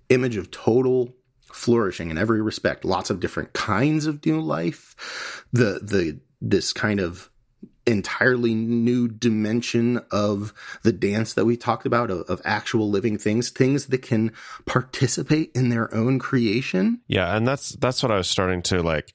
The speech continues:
Speaker 2: get into earlier with the various kinds thing. Like, yeah, there are different kinds of land. There's different types of soils, and there's clays, and there's, you know,
Speaker 1: Oh,
Speaker 2: so there,
Speaker 1: yes, I
Speaker 2: there's
Speaker 1: see.
Speaker 2: a few different variations there, but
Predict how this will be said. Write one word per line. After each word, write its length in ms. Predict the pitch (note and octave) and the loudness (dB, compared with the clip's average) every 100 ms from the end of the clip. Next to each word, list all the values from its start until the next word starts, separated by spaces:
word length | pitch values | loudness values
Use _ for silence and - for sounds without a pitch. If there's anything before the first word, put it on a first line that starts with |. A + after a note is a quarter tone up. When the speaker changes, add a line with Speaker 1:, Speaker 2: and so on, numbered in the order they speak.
| E2 | -4
Speaker 2:
get 200 | F2 E2 | 0 0
into 260 | E2 E2+ | 0 0
earlier 460 | C#2 D#2 D#2+ D2+ D2 | 0 0 0 0 0
with 160 | D2 | -2
the 80 | - | -2
various 360 | D2 D#2 D2 - | 0 0 0 -2
kinds 300 | D#2 D2 D2+ | -2 -2 -2
thing. 260 | F2 E2 | -2 0
Like, 280 | D#2 D2 - - _ - _ _ _ - | 0 -2 -6 -16 _ -20 _ _ _ -4
yeah, 260 | A#2 A2+ | 0 0
there 240 | G#2 A#2 C#3 | 0 -2 0
are 160 | B2 | -2
different 460 | G2+ G2+ F#2+ F#2 - | 0 -2 -2 -4 -4
kinds 480 | - F2+ F2 E2+ E2+ | -2 0 2 0 0
of 120 | D2 | 0
land. 680 | D2+ D#2 D2+ D2+ D2+ D2+ | 0 0 0 0 0 -2
There's 360 | D2 D2+ D2+ D2+ | -2 -2 0 -2
different 320 | E2+ D#2+ D#2+ | -4 -4 -4
types 300 | - D#2 - | -2 -2 -2
of 100 | D#2 | -2
soils, 720 | - - D2 D2 C#2+ C#2+ C#2+ | -2 -2 0 0 0 -2 -2
and 100 | D2 | -2
there's 200 | C#2+ C#2 | -2 -4
clays, 580 | - - C#2+ C#2+ C#2 C#2 | -6 -6 -4 -2 -2 -4
and 140 | C#2 C#2 | -4 -4
there's, 180 | D2 - _ - - _ _ | -4 -8 _ -20 -20 _ _
you 140 | - | -2
know, 80 | F2 | 0
Speaker 1:
Oh, 300 | A2+ B2+ C#3+ | 0 0 0
Speaker 2:
so 180 | C#3+ B2+ | 0 2
there, 120 | B2 | 2
Speaker 1:
yes, 200 | B2 - | 0 -2
I 80 | - | 0
Speaker 2:
there's 160 | C3 C#3+ | 2 2
Speaker 1:
see. 140 | B2+ | 0
Speaker 2:
a 20 | |
few 180 | C#3+ F3+ | 0 0
different 380 | C#3 B2 A2 F2 | 0 0 0 0
variations 640 | F#2+ F#2+ F2+ F#2 F#2 E2 | 0 2 0 0 -2 -2
there, 240 | E2 C#2+ C2 | 0 -2 -2
but 380 | - F2 F2 | -2 -2 -2